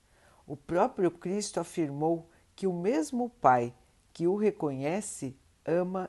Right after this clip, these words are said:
igualmente a humanidade. O Deus que inspira o médico é o que ampara o doente. Não importa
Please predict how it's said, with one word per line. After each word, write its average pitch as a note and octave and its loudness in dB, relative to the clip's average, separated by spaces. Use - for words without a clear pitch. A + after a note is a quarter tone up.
igualmente E3 -2
a D3 2
humanidade. C#3+ -6
O D#3 -2
Deus D#3+ 2
que - -8
inspira D3+ 0
o C3+ 2
médico C#3 -2
é F3 2
o A#3+ 4
que - -2
ampara F3+ 2
o E3+ -2
doente. D3 -4
Não F#3 0
importa E3+ -2